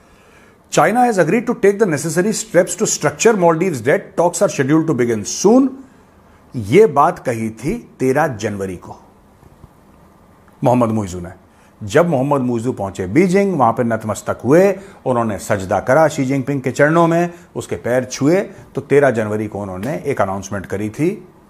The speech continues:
कि मेरे अजीज हमवतनों, अस्सलाम वालेकुम, अब जो हमारी डेट है, वो restructure होने वाली है। तो बड़ी तगड़ी announcement हुई थी, सब लोगों ने बड़े भंगड़े शंगड़े डाले Maldives में। Maldives में भंगड़ा नहीं करते, जो भी dance fans अपना local करते हैं, उन्होंने करा अपना local dance,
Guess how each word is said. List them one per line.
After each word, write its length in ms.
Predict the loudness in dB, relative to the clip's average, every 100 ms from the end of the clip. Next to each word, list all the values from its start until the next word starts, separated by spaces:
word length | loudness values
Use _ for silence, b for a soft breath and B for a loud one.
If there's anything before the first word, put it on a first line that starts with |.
| _ _ _ -10
कि 60 | -4
मेरे 260 | 2 2
अजीज 280 | 2 0 -2
हमवतनों, 480 | 0 0 2 0 -2 -6
अस्सलाम 460 | -6 -2 -2 0 0
वालेकुम, 460 | 0 0 -2 -8 -12 _ _ _ _ -6
अब 140 | -4
जो 120 | -2 -2
हमारी 320 | 0 0 -2
डेट 300 | 2 0 0
है, 260 | -6 -8 -18 -10
वो 60 | -8
restructure 560 | -8 -10 -12 -10 -10
होने 260 | -10 -14 -16
वाली 240 | -18 -20 -20
है। 180 | -20 -20 -20 _ _ _ _ -20 -16 -4
तो 60 |
बड़ी 160 | -2 -2
तगड़ी 320 | 0 0 0
announcement 420 | 0 -4 -4 -4
हुई 140 | -4 -4
थी, 60 | -2
सब 120 | -2
लोगों 240 | 0 0
ने 80 | 0
बड़े 200 | 0 0
भंगड़े 300 | 0 -2 -2
शंगड़े 280 | 0 0 0
डाले 220 | 2 2
Maldives 400 | 2 2 0 -2
में। 100 | -6 -8 B B B -4
Maldives 360 | -2 0 0
में 80 | 2
भंगड़ा 240 | 2 2 2
नहीं 120 | 0
करते, 220 | -2 0
जो 140 | 2
भी 100 | 2
dance 220 | 2 0 -2
fans 160 | -2
अपना 200 | -2 -2
local 240 | -2 -2 -4
करते 280 | -6 -4
हैं, 40 | -6
उन्होंने 220 | -4 -4
करा 200 | 2 2
अपना 180 | 2 0
local 280 | 0 0 0
dance, 240 | 0